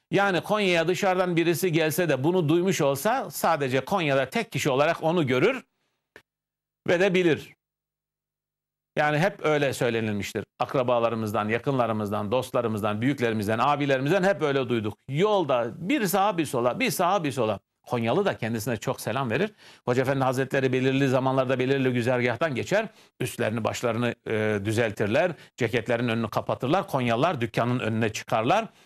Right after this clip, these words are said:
ve Hoca Efendi Hazretlerinin selamına hazır, hazır ol vaziyette böyle onun selamını beklerler. Hoca Efendi Hazretleri de böyle devamlı sağa ve sola selam vererek yürürler.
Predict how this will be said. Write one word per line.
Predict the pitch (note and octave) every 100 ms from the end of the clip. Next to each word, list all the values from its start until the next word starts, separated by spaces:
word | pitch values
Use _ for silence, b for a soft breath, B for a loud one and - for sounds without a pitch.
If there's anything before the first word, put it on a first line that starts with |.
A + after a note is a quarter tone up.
| b
ve | A#2
Hoca | A2+ A#2+
Efendi | A2 A2+ G#2+
Hazretlerinin | G#2+ G#2+ G2+ G#2 B2 F3+ F#3+ - _ _ _ _
selamına | - A#2+ A2+ A2 A2+ A2+ G#2+ - _ _ _
hazır, | - A2 B2 A2
hazır | - A#2
ol | B2 A#2
vaziyette | G#2+ A2 G#2 - G#2
böyle | G#2+ C3 F#3 B B
onun | B2+ C3+
selamını | E3 B2 A#2 A#2 B2+ G#2
beklerler. | F#2 F#2 F#2 E2+ - _ _ _ _ _ F3
Hoca | F3+
Efendi | D3 D3
Hazretleri | C#3 B2+ B2+ C3 A#2+
de | A#2 A#2 C#3+
böyle | F3 C#3+ A#2+ A#2
devamlı | A3+ A3 G3 F3+ A3+
sağa | - F3 E3+ F#3
ve | D3+
sola | - C#3 E3+
selam | - B2+ D3 A#2+
vererek | A2 A2 D#3 C#3
yürürler. | A2+ G#2 G2+ G2 -